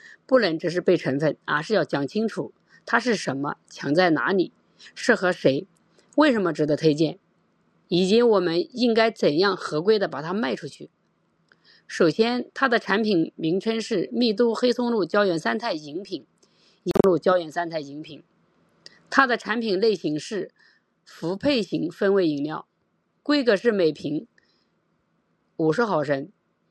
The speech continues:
每瓶是五十毫升乘以八支啊，也就是一盒是四百毫升。它的定位不是普通饮料，也不是单一的胶原水，而是一款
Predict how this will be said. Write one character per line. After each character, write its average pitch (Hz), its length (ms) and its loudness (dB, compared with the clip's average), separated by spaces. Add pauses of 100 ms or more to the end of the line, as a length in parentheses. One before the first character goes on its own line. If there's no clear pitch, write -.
(1160)
每 190 160 2
瓶 208 160 0
是 240 100 0
五 165 160 0
十 226 100 4
毫 190 200 0
升 170 120 0
乘 180 160 -2
以 170 80 2
八 185 220 0
支 185 180 -6
啊， 151 240 -6
也 151 160 -10
就 185 140 -2
是 170 100 -8
一 202 200 -6
盒 143 240 -6
是 143 160 -10
四 - 240 -12
百 139 180 -8
毫 127 180 -14
升。 131 140 -20 (380)
它 262 160 2
的 254 100 2
定 247 260 0
位 220 240 2
不 175 220 -2
是 220 160 0
普 156 220 -6
通 185 100 0
饮 151 160 2
料， 147 240 -6 (240)
也 156 160 -2
不 170 160 -2
是 220 100 0
单 247 240 -2
一 240 60 0
的 202 100 0 (280)
胶 214 240 4
原 196 180 2
水， 151 240 -4 (460)
而 170 180 2
是 233 120 0
一 262 60 -4
款 180 360 0